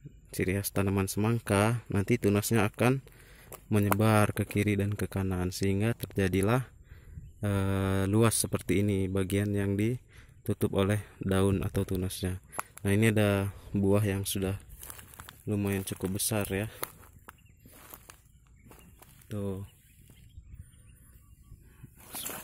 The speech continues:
Baru seukuran telapak tangan ya, kurang lebih masih sekitar segitu.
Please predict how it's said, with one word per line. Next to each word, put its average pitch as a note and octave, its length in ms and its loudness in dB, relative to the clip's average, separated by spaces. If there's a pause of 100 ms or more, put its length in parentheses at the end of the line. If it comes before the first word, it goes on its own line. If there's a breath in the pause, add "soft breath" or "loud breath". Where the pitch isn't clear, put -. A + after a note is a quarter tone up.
Baru G#2 400 -6 (160)
seukuran G#2 1200 -4 (1160 loud breath)
telapak - 260 -4
tangan B2 320 6
ya, A#2 140 2
kurang G#2+ 240 2
lebih A2 240 0
masih G#2+ 240 -2 (1300 loud breath)
sekitar - 680 -6
segitu. G2 1040 -4